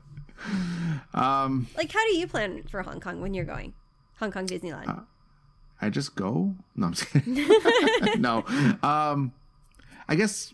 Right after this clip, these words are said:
Speaker 1: probably the biggest thing is deciding when to go.
Speaker 2: Yeah.
Speaker 1: Now, f-, for myself, of course, um, I try to go more than most people just because I need to talk about it, right?
Speaker 2: Mm-hmm.
Speaker 1: But of course, there's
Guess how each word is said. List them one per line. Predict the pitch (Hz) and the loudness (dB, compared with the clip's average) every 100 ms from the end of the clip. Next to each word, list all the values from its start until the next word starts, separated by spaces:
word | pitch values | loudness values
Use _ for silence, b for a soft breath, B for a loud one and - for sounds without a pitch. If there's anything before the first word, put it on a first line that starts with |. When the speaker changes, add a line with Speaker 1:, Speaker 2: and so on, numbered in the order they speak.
| - | -2
Speaker 1:
probably | - 220 | 0 2
the | 147 | 2
biggest | 131 123 143 - | 4 4 2 2
thing | 110 104 | 2 4
is | 101 92 | 2 0
deciding | 104 - 104 95 | -2 0 2 2
when | 87 95 | 0 0
to | 127 | 0
go. | 139 151 185 185 - | 0 2 0 -2 -10
Speaker 2:
Yeah. | 233 214 180 180 214 B B _ _ | -4 -2 -2 -6 -12 B B _ _
Speaker 1:
Now, | - 127 131 - | 0 2 0 -6
f-, | 127 156 - - - | -10 -12 -12 -20 -6
for | 156 | 0
myself, | 156 147 147 131 123 | 2 4 2 2 2
of | 110 | -2
course, | - 107 104 101 - | 0 2 2 0 -6
um, | 87 101 98 92 92 98 - - - - - - - - | -2 0 2 2 0 -2 -12 -18 -16 -16 -16 -12 -12 -2
I | 113 | -2
try | 107 123 | 2 2
to | 117 | 2
go | 107 101 98 - _ - - - _ | 2 2 -2 -6 _ -20 -20 -20 _
more | 110 110 110 | 2 4 2
than | 101 104 | 2 4
most | 104 110 - | 4 2 0
people | 127 135 135 135 - - | 0 2 0 0 -6 -4
just | 107 | -2
because | - 95 95 | 0 0 2
I | |
need | 92 90 | 0 -2
to | |
talk | - 104 95 | -6 -6 -4
about | - 85 | -4 -4
it, | - | -2
right? | - - - - | -2 -2 -4 -4
Speaker 2:
Mm-hmm. | 269 220 240 _ _ _ - - B B B B | -4 -4 -12 _ _ _ -16 -16 B B B B
Speaker 1:
But | 147 | 0
of | 143 | 4
course, | 151 143 - | 2 2 2
there's | 135 - | 0 0